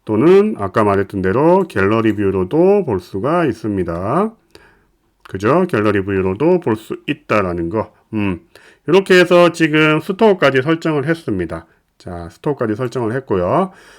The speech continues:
자, 그 다음에 해야 될 게 뭐냐면 상품에 리스팅할 때, 어, 리스팅 프레임을 어떻게 할지에 대해서, 어, 설정을 할 거예요.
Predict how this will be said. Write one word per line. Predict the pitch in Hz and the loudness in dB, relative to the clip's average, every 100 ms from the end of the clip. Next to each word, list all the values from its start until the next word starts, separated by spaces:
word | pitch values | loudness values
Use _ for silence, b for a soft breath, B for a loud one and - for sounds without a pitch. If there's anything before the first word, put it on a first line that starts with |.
| b _ | b _
자, | 123 107 92 - | 2 2 0 -2
그 | |
다음에 | 127 165 165 160 156 151 | 2 4 6 6 6 4
해야 | 160 | 4
될 | 147 131 | 2 0
게 | 143 | 0
뭐냐면 | 123 95 90 135 147 101 82 B B B B B | 2 0 0 2 2 2 -4 B B B B B
상품에 | - 226 233 233 240 208 185 156 | -4 0 0 0 2 6 6 4
리스팅할 | 120 - 202 185 143 - | 0 2 4 4 2 2
때, | 170 135 98 | 2 2 0
어, | 107 107 107 | 2 2 2
리스팅 | 107 147 208 190 | 0 0 0 0
프레임을 | - 240 240 196 127 131 113 | 0 2 4 4 4 4 4
어떻게 | 98 175 170 190 | 0 -2 0 2
할지에 | 185 185 170 131 | 2 2 2 2
대해서, | 110 143 196 131 135 139 _ | 2 0 2 2 2 0 _
어, | 98 98 | -6 -2
설정을 | 143 135 139 110 | -4 0 0 0
할 | 92 | -2
거예요. | 110 98 90 107 170 | 0 0 2 2 0